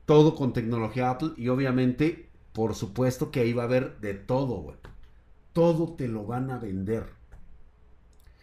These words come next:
¿Sabes cuáles van a ser las tiendas Piojito? Las tiendas Piojito van a ser aquellas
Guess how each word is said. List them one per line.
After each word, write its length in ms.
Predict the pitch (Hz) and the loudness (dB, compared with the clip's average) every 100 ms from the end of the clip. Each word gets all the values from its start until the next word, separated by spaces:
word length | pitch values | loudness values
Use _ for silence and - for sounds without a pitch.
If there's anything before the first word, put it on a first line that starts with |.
| - | -20
¿Sabes 440 | - 180 190 208 | 0 6 6 4
cuáles 400 | - 170 185 185 | 0 2 4 4
van 160 | 151 180 | 2 2
a 60 | 175 | 4
ser 180 | 180 | 4
las 200 | 175 156 | 4 2
tiendas 360 | - 170 160 147 | 4 4 6 0
Piojito? 760 | - 131 123 - 156 220 - - - - - _ _ _ - - - - | 0 0 0 -2 -2 -2 -2 -12 -20 -20 -20 _ _ _ -20 -20 -20 -8
Las 260 | 113 143 143 | 0 0 2
tiendas 360 | 185 196 190 | 0 2 0
Piojito 760 | - 151 135 - 170 - 185 - | 0 2 2 0 -6 -2 -4 -4
van 260 | 120 147 170 | -2 0 0
a 60 | 151 | -2
ser 360 | - 165 165 - | 0 0 0 -4
aquellas 920 | 123 - 175 185 139 170 233 - | -4 0 4 4 4 2 0 -10